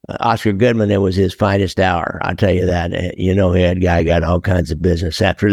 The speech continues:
that. That, that word started getting around in that upper echelon criminal world, especially in out west and Southwest,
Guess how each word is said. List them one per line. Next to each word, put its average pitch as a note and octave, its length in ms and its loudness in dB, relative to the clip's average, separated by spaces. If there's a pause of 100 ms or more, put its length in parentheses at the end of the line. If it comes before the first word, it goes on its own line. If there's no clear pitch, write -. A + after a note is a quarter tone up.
that. - 280 -4
That, - 300 -6
that G2+ 180 2
word F#2 240 0
started F2 300 0
getting F#2 220 -2
around F2 340 2
in E2+ 140 2
that F2 240 0 (360)
upper G2+ 280 2
echelon F#2+ 580 2
criminal F#2+ 500 0
world, F#2+ 360 2
especially F#2 520 0
in F2+ 100 2
out F2+ 220 -2
west F2+ 400 0
and F2 160 -10
Southwest, F2+ 680 0